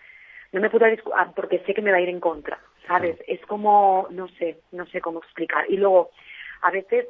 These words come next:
Speaker 1: eh, son temas también tan delicados que ni ciento cuarenta caracteres ni un muro de Facebook te dan como para, para que al final te acaben entendiendo, ¿no? Como, como, como decías tú cuando ponías el tuit, ¿no? Que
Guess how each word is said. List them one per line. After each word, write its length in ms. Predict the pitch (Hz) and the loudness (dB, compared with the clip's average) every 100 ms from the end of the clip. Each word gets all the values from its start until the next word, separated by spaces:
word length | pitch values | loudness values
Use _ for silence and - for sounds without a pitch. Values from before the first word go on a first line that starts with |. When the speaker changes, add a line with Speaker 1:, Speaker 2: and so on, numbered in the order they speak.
| - | -6
Speaker 1:
eh, 300 | 190 190 185 | -4 -4 -6
son 140 | 196 185 | -8 -8
temas 260 | 196 180 | -8 -6
también 240 | 180 175 170 | -8 -6 -4
tan 100 | 202 | -4
delicados 420 | 202 196 196 214 | -2 0 0 -2
que 280 | 180 160 156 170 | -2 -2 -4 _
ni 120 | 185 | -14
ciento 220 | - 190 214 | -10 -4 0
cuarenta 240 | 208 196 | 0 0
caracteres 540 | 190 185 - 190 190 185 | -2 -2 -2 -2 -2 -4
ni 80 | 175 | -10
un 80 | 180 | -6
muro 180 | 196 196 | -4 -2
de 120 | 190 | -4
Facebook 480 | - 185 185 185 - | -4 -6 -2 -6 2
te 100 | 170 | 2
dan 240 | 170 185 | 2 0
como 240 | - 175 156 | -4 -2 -2
para, 340 | 160 156 151 - - - - - _ | -2 0 -4 -8 -16 -20 -20 -20 _
para 200 | 180 170 | 0 0
que 80 | 175 | -2
al 100 | 165 | -8
final 320 | - 175 220 | -10 -6 -2
te 60 | 220 | 0
acaben 240 | 208 214 | 0 -2
entendiendo, 480 | 202 196 180 220 202 | -6 -10 -8 -10 -8
¿no? 300 | 180 190 247 _ - - - | -8 -8 -12 _ -20 -20 -10
Como, 280 | 196 185 165 | -6 -2 -2
como, 340 | 165 160 160 | -2 -2 -4
como 160 | 160 160 | -4 -4
decías 380 | 156 156 202 208 | -4 -4 -8 -8
tú 80 | 233 | -2
cuando 200 | 233 214 | -2 -2
ponías 300 | 214 214 208 - | -2 -4 -6 -6
el 140 | 202 | -10
tuit, 240 | 202 220 208 | -6 -8 -4
¿no? 220 | 196 247 | -2 0
Que 220 | 226 175 | 0 -2